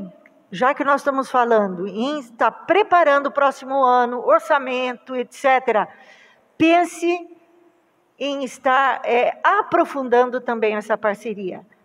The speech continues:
Piedade agradece e piedade precisa, tá? E assim, só pra colocar um, um ponto aqui na,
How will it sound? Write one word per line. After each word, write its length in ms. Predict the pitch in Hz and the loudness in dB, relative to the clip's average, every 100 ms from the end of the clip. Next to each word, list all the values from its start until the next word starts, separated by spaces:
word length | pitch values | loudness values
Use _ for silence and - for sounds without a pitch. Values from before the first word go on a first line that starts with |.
| _ | _
Piedade 1160 | - 349 392 262 180 226 233 262 247 190 185 170 - _ | 2 6 6 4 2 2 4 4 2 -6 -10 -10 -12 _
agradece 720 | 208 202 208 185 196 214 - | -4 0 0 0 0 -2 -2
e 40 | 240 | -8
piedade 500 | 285 269 202 190 - | -4 0 0 -2 -8
precisa, 640 | 214 226 - 170 175 - _ _ _ - | -16 -16 -16 -18 -16 -20 _ _ _ -2
tá? 200 | 233 233 - - _ | -2 -2 -14 -20 _
E 100 | 247 | -2
assim, 560 | 269 262 320 320 220 180 _ | -2 -2 -4 -4 -4 -10 _
só 300 | _ - 254 | _ -2 0
pra 160 | 294 285 | 0 -2
colocar 720 | 277 254 226 233 214 196 - _ _ | -2 -2 -4 -2 -2 -4 -12 _ _
um, 640 | 214 220 214 208 196 190 190 _ _ _ | -18 -16 -18 -18 -18 -20 -20 _ _ _
um 120 | 214 | -18
ponto 400 | 208 247 240 233 | -8 -4 -4 -4
aqui 340 | 214 - 254 254 | -10 -10 -12 -10
na, 340 | 226 196 185 | -10 -12 -14